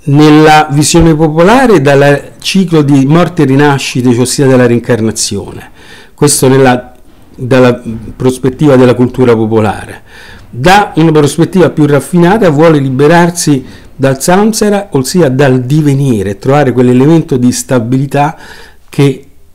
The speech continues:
è la nostra, la, la, la vera natura di ciascuno di noi. E allora rinunciare al samsara implica la capacità di sapere dire no.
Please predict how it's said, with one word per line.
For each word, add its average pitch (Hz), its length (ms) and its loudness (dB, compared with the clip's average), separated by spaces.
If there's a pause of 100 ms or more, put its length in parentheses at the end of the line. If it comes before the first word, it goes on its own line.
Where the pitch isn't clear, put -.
(120)
è 135 320 -4 (460)
la 120 180 0
nostra, 123 720 -2 (160)
la, 120 440 -2
la, 123 220 0
la 120 160 0
vera 131 240 2
natura 120 300 0
di 107 80 -2
ciascuno 101 380 -8
di 92 100 -6
noi. 92 280 -12 (1000)
E - 100 -10
allora 147 220 4
rinunciare 139 720 2
al 131 280 -2
samsara 190 880 0
implica 165 500 2
la 127 80 4
capacità 147 520 -2
di 151 120 -2
sapere 160 300 2
dire 156 380 0
no. 147 440 0